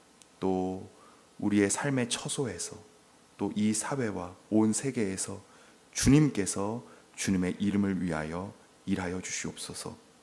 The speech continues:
그렇게 우리가 기도의 자리에서 거룩하신 주님 앞에 나아가 그 주님의 거룩하심으로 말미암아 우리의 심령과 우리의 삶이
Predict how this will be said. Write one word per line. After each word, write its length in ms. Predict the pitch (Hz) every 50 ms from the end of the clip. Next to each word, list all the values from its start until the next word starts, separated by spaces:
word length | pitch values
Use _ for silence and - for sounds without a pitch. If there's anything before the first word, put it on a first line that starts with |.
| - - - - - - - - - -
그렇게 300 | 127 120 120 120 - 120
우리가 240 | 107 107 110 110
기도의 400 | 107 - - 120 110 120 120 113
자리에서 720 | 113 107 95 90 90 90 90 85 82 - - 82 82 87 92 - - - - - - - -
거룩하신 500 | - - 95 92 98 - 101 92 101 98
주님 260 | 92 - 104 107 104
앞에 260 | 101 95 - - 104 95
나아가 580 | 90 87 87 90 87 - 87 90 92 92 92 - - - - - - - -
그 160 | - - 117
주님의 420 | 117 - - 113 123 120 120 117 120
거룩하심으로 800 | - - - 113 135 143 143 - - 120 - - 117 110 101 104
말미암아 720 | 98 87 82 82 80 80 82 80 80 78 78 82 82 82 85 - - - - - - - -
우리의 280 | 85 85 87 85 85 82
심령과 800 | - - - 120 117 107 101 98 95 92 85 90 90 87 90 90 - - - - -
우리의 260 | - 82 82 87 85
삶이 540 | 82 - - 104 98 98 98 110 131 151 160